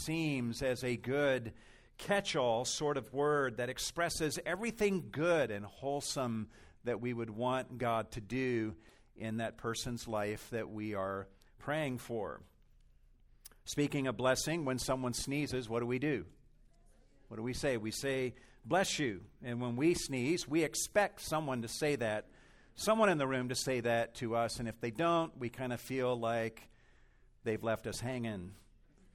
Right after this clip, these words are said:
Monday night of this past week, I sneezed four times in a row within a span of ten seconds.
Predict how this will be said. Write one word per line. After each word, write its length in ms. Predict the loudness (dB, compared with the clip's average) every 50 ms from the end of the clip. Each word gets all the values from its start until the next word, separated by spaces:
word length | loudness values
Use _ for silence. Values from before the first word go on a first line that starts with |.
| -20 -20 -20 -20 _ -20 -20 -20 -20 -20 -20 _ -20 -18 -18 -18 -18 -18 -12 -6
Monday 340 | -2 0 0 2 2 2
night 220 | 2 2 2 2 2
of 100 | 0 -2
this 140 | -2 -4 -2
past 380 | 0 0 0 0 0 -2 -4
week, 300 | -4 -2 -2 -2 -2 -2
I 100 | -4 -4
sneezed 640 | -4 -4 -6 -6 -4 -2 -2 -2 -2 -2 -4 -6 -10
four 260 | -6 -2 -2 0 0
times 400 | 0 -2 -4 -2 -2 -2 -2 -2
in 80 | -2
a 60 | -2 0
row 260 | 2 4 4 4 2
within 320 | 0 -2 -4 -4 -4 -4
a 60 | -4
span 360 | -6 -6 -4 -4 -4 -2 -2 -4
of 140 | -4 -6
ten 400 | -10 -10 -8 -6 -6 -4 -4 -4
seconds. 760 | -6 -6 -6 -8 -8 -8 -8 -10 -10 -10 -10 -12 -14 -14 -16